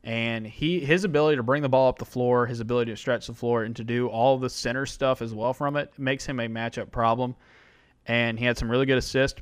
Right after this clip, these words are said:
but, uh, the one where he threw it off the back of the player in the inbounds play under the basket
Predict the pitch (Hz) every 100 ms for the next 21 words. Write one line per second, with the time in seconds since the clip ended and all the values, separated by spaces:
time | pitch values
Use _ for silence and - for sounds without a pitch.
0 | - 120 107 - _ - 113 107 117 135
1 | 123 240 302 214 185 185 190 175 - 117
2 | - 147 151 139 113 - 139 131 127 110
3 | 127 120 113 120 117 113 113 - 123 117
4 | 117 117 110 104 113 - 104 82